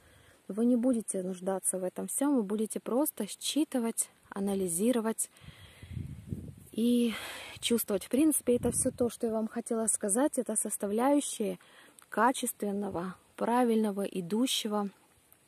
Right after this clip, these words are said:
практика. Совсем не обязательно находить какие-то школы, человек может сам учиться. Учитель просто это тот, кто направляет, имеет какой-то выверенный план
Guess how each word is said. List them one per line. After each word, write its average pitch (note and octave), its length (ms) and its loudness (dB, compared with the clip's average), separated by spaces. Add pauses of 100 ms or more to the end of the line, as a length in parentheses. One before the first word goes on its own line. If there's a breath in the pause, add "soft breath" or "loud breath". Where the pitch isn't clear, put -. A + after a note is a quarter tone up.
(480)
практика. A3 500 0
Совсем D4 400 2
не C#4+ 100 4
обязательно A#3+ 440 2
находить A3+ 400 -4
какие-то - 380 -8
школы, C#4 400 2
человек A#3 420 -6
может A3 320 -4
сам C4+ 260 0
учиться. G#3+ 540 -4 (1300 soft breath)
Учитель B3+ 500 2
просто A#3+ 440 0
это A3 220 0
тот, D#4 340 0
кто A#3 480 2 (580 loud breath)
направляет, A3+ 800 2 (440)
имеет A3+ 420 4
какой-то A3+ 440 -2
выверенный A3+ 580 2
план C#4+ 440 2